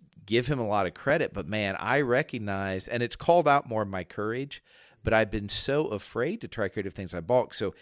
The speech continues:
if Jesus would have given me this assignment, I mean, my mental preparation, he said, "I want you to ask those four guys." I'd be like, "Okay, what's a good fishing metaphor? What's a story I could tell? Could I,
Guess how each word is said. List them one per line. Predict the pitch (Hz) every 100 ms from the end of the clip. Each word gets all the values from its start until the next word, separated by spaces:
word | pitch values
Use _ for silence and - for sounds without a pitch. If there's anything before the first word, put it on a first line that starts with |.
| - -
if | 113 -
Jesus | 131 190 185 -
would | 143
have | 123
given | 123 120
me | 107
this | 98
assignment, | 92 - 104 117 127 131 - -
I | 110
mean, | 107 92 - _ -
my | 101 110 143
mental | 170 160 151 143
preparation, | - 120 117 110 107
he |
said, | 92 104
"I | -
want | 101 120 -
you | 104
to |
ask | 95 -
those | - 123 143
four | - 120 104
guys." | 104 87 - - _ - - -
I'd | 95
be | 95
like, | 87
"Okay, | 98 -
what's | 98 127 -
a |
good | 113 117 113 107 _ _ _
fishing | - - 123 117 - 120 117 - _ 98
metaphor? | 98 92 - - 87
What's | 123 143 180
a |
story | 135 127 139 123
I | 113
could | 110 -
tell? | 117 101 95
Could | - 107
I, | 120 123